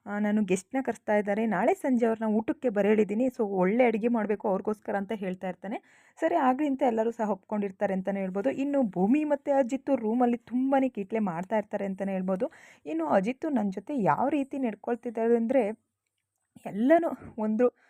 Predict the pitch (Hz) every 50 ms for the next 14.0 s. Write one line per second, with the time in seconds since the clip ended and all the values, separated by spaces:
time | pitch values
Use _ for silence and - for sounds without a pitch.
0 | _ _ _ _ - 240 226 220 214 202 190 208 233 - - 262 269 277 220 214
1 | 175 196 202 233 214 214 - 214 196 202 202 202 196 220 202 202 196 185 185 190
2 | 190 190 196 180 185 196 196 240 285 269 214 262 247 233 208 190 208 262 285 311
3 | 294 277 302 277 220 262 254 _ - 294 262 - 240 226 240 277 294 294 285 -
4 | 247 - 247 240 240 240 233 240 240 226 190 175 190 277 381 392 370 339 320 -
5 | 294 285 277 - 262 226 247 247 233 240 240 220 185 220 214 _ - - 294 285
6 | 277 247 247 240 - 208 214 233 240 240 226 - 254 - 240 - - 208 214 220
7 | - 233 208 190 - - 202 202 190 - 208 214 262 - _ _ _ _ _ _
8 | _ _ - 254 302 370 349 330 311 294 247 202 220 240 262 277 269 247 196 175
9 | 190 208 254 254 - 247 240 233 233 - - 262 208 180 190 - - 233 - -
10 | 202 190 208 208 190 196 262 262 - - - - 269 247 220 196 185 277 311 -
11 | - 294 277 262 285 277 269 - 247 220 226 247 285 277 294 269 220 214 202 226
12 | 226 226 220 214 226 - 330 403 453 440 - - 302 269 254 - 262 240 233 220
13 | 220 - 226 220 214 214 214 220 226 _ _ _ _ _ _ _ _ _ - 208